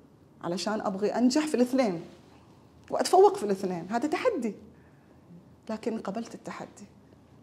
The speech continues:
وفعلًا و-، و-، و-، يعني وتفوقت في كل شيء، الحمد لله.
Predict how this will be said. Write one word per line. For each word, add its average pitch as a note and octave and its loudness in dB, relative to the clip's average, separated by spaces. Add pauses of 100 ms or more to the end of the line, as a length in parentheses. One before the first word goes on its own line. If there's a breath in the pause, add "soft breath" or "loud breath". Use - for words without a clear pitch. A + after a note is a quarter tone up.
وفعلًا B3 -6
و-، - -12
و-، - -14 (260)
و-، - -12 (260)
يعني F#3 -4 (680 loud breath)
وتفوقت C#4 -6
في A#3+ -8
كل A#3+ -8
شيء، F3+ -8
الحمد B3 -6
لله. F#3 -6